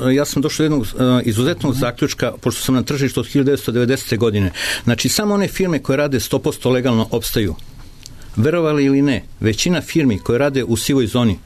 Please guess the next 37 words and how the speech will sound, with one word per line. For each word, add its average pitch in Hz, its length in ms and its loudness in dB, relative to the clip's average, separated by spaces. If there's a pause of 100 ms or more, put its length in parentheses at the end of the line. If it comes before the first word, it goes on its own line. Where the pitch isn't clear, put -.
(100)
ranije 135 500 2
ili 117 200 2
kasnije 123 380 -2
propadnu. 104 420 0 (840)
Znači, 120 340 0 (160)
imam 180 260 2
na 151 120 0
stotine 180 520 0
primjera, 117 440 2 (520)
a 131 160 0
i 143 340 2 (180)
to 165 120 0
sam, 143 160 -2
e, - 40 -2 (400)
vrlo 135 420 2
jednostavno 139 380 0
obrazložio. 113 640 0 (260)
E, 180 180 -2
zbog 135 340 -2
toga 180 420 0 (140)
država 135 440 0
mora 127 440 4 (100)
da 120 220 0
se 123 520 0
izbori 120 420 2
protiv 117 300 0
sive 117 260 0
ekonomije. 104 460 2 (320)
A 101 100 -2
kad - 140 -4
kažemo 190 260 0
tri 190 160 0
milijarde, 175 340 2
evo 170 120 2
da 156 100 0
pojasnim 160 420 0
odmah 151 260 0